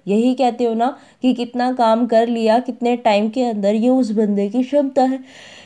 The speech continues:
ये उस बंदे की पावर है। तो अगर वो उस बंदे की पावर है तो इसका मतलब हमें क्या करना पड़ेगा? work done per time करना पड़ेगा, W by T।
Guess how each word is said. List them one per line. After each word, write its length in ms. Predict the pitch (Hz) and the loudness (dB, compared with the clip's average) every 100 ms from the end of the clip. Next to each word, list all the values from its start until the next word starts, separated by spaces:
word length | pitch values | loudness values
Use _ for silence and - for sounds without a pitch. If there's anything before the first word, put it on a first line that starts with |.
| - | -2
ये 80 | 302 | 2
उस 180 | 311 269 | 2 4
बंदे 340 | 262 240 247 | 2 2 2
की 140 | 240 285 | 0 -2
पावर 440 | 277 294 302 294 | 2 4 6 4
है। 120 | 277 285 - _ _ _ - _ _ _ _ | 4 2 -4 _ _ _ -20 _ _ _ _
तो 60 | 262 - | -6 -2
अगर 360 | 233 220 294 320 - | 0 2 2 0 -8
वो 160 | 226 262 | 0 2
उस 180 | 254 233 | 2 0
बंदे 300 | 208 233 233 | -2 0 -2
की 140 | 240 262 254 | -2 -4 0
पावर 400 | 220 190 196 220 | 4 4 4 4
है 140 | 226 302 - | 2 0 -4
तो 60 | - | -6
इसका 280 | 240 226 254 | -6 -4 0
मतलब 280 | 247 233 233 | 0 0 -2
हमें 320 | 247 214 220 | 0 0 -2
क्या 120 | 220 220 | 0 -2
करना 280 | 226 214 208 | -2 -2 -4
पड़ेगा? 400 | 208 190 190 214 | -4 -4 0 0
work 280 | 208 220 220 | 0 0 0
done 240 | 240 254 254 | 0 0 2
per 240 | 233 240 247 | 4 4 2
time 320 | 226 185 202 196 | 0 2 0 -2
करना 280 | 185 170 170 | -4 -4 -6
पड़ेगा, 480 | 165 147 139 131 151 _ _ _ _ _ _ _ _ | -8 -10 -8 -10 -12 _ _ _ _ _ _ _ _
W 380 | 180 202 202 240 | -2 0 2 2
by 160 | 233 214 214 | 4 2 2
T। 160 | 202 | -2